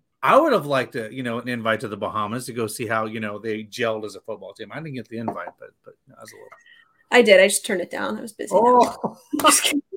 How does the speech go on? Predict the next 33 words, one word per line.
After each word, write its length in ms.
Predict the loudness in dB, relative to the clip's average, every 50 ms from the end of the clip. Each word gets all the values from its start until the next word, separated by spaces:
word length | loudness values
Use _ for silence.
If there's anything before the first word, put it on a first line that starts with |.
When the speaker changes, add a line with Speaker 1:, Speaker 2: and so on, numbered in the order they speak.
| -14 -16 -18 -20 -20 -20 _ _ -6 -2 -2 -2 -2 -2 -12 -2 2 2 2 2 0 _ 2 2 2 2 2 -2 -16 -16 -18 _ _ -18 -18 -18 -18 -18 -14 -4 2 6
Speaker 2:
They 100 | 8 8 8
needed, 380 | 8 8 6 4 2 2 4
they 120 | 6 6 8
needed 300 | 8 8 10 8 8 8
me 140 | 8 4 4
to 80 | 4
help 260 | 2 2 0 0 0
run 160 | 0 -2 -2 -2
some 220 | -2 -4 -2 0
routes. 320 | 0 0 0 0 -2 0
I, 180 | 2 4 4 4 6 6
I'm 140 | 6 8
actually 380 | 8 6 4 4 2 0 0 0
part 360 | 0 2 4 6 6 6 6
of 120 | 4 2 2
the 100 | 4 4
offense, 500 | 4 4 4 2 2 2 2 0 0 2
not 280 | 2 2 2 2 2 2
the 240 | 2 2 2 0 -2
coaching 320 | 0 0 0 0 -2 -4
staff 240 | -4 -4 -4 -4 -2
or 40 | -4
anything. 200 | -4 -4 -2 0
I 100 | 0 2
am 220 | 2 2 2 0 0
actually 440 | 0 0 0 -2 -2 -2 0 2 2
a, 100 | 2 0 -2 -8
a 100 | -10 -10
player. 560 | -8 -6 -4 0 2 4 4 2 2 -2 -4 -4
Um, 220 | -6 -6 -4 -4 -4
I'm 140 | -4 -6
a 40 | -6
hybrid 560 | -6 -6 -6 -6 -4 0 2 2 2 2 0